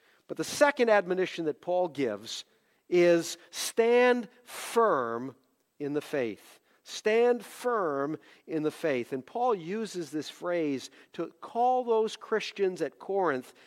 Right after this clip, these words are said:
to not turn away from the faith of the gospel.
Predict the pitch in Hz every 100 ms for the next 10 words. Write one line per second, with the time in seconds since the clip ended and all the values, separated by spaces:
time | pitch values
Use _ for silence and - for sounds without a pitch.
0 | _ - 175 151 139 165 214 240 240 -
1 | 208 190 165 160 196 208 214 208 _ _
2 | _ _ - 170 143 - - 185 202 -
3 | 165 160 143 135 139 - - 127 104